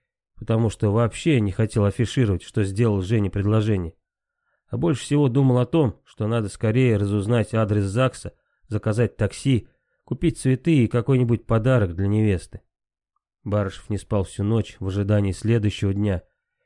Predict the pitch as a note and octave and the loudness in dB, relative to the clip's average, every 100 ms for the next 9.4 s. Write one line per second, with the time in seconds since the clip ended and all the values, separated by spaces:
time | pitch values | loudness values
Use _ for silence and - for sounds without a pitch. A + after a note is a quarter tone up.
0 | _ - A#2+ E3 D#3 D#3 - E3+ D#3+ G3 | _ -6 0 0 0 -2 0 0 2 2
1 | D3+ G#2+ - B2 A2+ D3 C3+ G2 - _ | 2 -2 -2 -2 2 2 2 0 -6 _
2 | _ E3+ C3 G#2 F#2 A2 - - A#2 G2+ | _ 0 2 0 0 -2 -2 -2 0 0
3 | - - _ _ _ _ _ _ _ - | -6 -20 _ _ _ _ _ _ _ -8
4 | A#2 B2+ A2+ - D#3+ A#2+ B2 C3 - A2+ | -4 -4 -4 -4 -2 -2 -2 -2 -2 -6
5 | - A2+ A2 A#2+ A#2+ - A2 G2+ C3+ B2+ | -2 0 0 0 -2 0 -2 2 2 0
6 | - G#2+ A#2 A#2 G#2+ G#2 A#2+ B2 A2 G#2 | 0 0 2 0 0 0 2 2 2 2
7 | A#2 G#2 A2 - B2+ - G#2+ A2+ - B2 | 0 0 -2 0 0 0 -4 -4 -2 0
8 | A2+ - G#2+ G#2 A2 A#2 G#2+ G2 G#2 G#2 | 0 0 0 0 2 0 0 -2 -2 0
9 | A2 A2 B2+ | 2 4 2